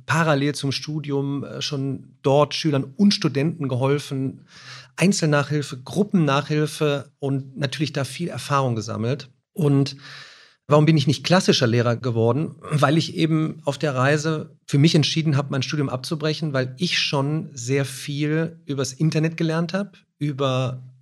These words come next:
Plattformen, die bereitgestellt worden sind von führenden Universitäten aus den U S A mit ihren Vorlesungen, digital schon in den zweitausendern, die ihre Vorlesungen auf YouTube bereitgestellt hatten. Also wo man heute noch überlegt, ja, YouTube, ist das, kann man da lernen?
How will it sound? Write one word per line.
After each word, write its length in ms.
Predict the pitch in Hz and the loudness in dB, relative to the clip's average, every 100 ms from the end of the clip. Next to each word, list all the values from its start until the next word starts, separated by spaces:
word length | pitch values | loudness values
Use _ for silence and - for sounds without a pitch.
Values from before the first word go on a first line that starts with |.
| _ | _
Plattformen, 800 | - 131 131 - 156 147 151 151 | -2 0 0 -4 -2 0 0 -2
die 80 | 131 | -2
bereitgestellt 800 | 127 120 127 135 - 135 131 - | -2 0 0 -2 -4 -4 -6 -4
worden 260 | 127 127 | -2 -2
sind 220 | 127 135 131 | -4 -4 -4
von 180 | 120 | -6
führenden 380 | - - 165 131 | -6 -2 0 0
Universitäten 680 | 131 139 123 113 117 135 120 | 0 0 2 0 -2 -4 -2
aus 140 | 113 | -4
den 160 | - 107 | -4 -6
U 140 | 113 | -6
S 100 | 107 | -6
A 220 | 110 117 131 | -6 -4 -2
mit 240 | 165 - | -2 -2
ihren 340 | 165 151 - | -2 -2 -6
Vorlesungen, 680 | - - 160 160 160 160 151 | -10 -4 -2 0 -2 -4 0
digital 540 | 165 160 165 135 135 - | 0 0 -2 0 0 0
schon 140 | 139 | 0
in 80 | 151 | -2
den 80 | 143 | -2
zweitausendern, 880 | 131 120 147 190 151 104 117 180 - - - - - - | -2 -2 0 -2 -2 -4 -6 -8 -12 -20 -20 -20 -20 -4
die 100 | 151 | 2
ihre 220 | 190 160 | 4 6
Vorlesungen 440 | - 185 170 156 - | 4 4 4 2 0
auf 140 | 131 | 2
YouTube 720 | 131 175 - - 131 135 - - - | 4 4 4 2 0 0 -8 -14 -4
bereitgestellt 640 | 120 127 131 - 123 127 | -2 -2 -4 -4 -4 -4
hatten. 440 | 117 - 165 185 - | -6 -4 -6 -6 -4
Also 240 | 123 131 | -2 -2
wo 140 | 127 139 | -2 2
man 200 | 135 117 | 4 4
heute 200 | - 160 | 2 2
noch 120 | 131 | -2
überlegt, 440 | 139 135 143 139 | -2 0 -2 -2
ja, 160 | 123 104 80 - - | -4 -4 -6 -14 -20
YouTube, 520 | - - 123 - 175 131 | -14 -6 -4 0 0 0
ist 140 | - | -4
das, 260 | 110 - - | -4 -6 -6
kann 160 | 117 | -2
man 100 | 113 | 0
da 120 | 110 | 0
lernen? 560 | 101 101 110 165 190 | -4 -6 -2 0 0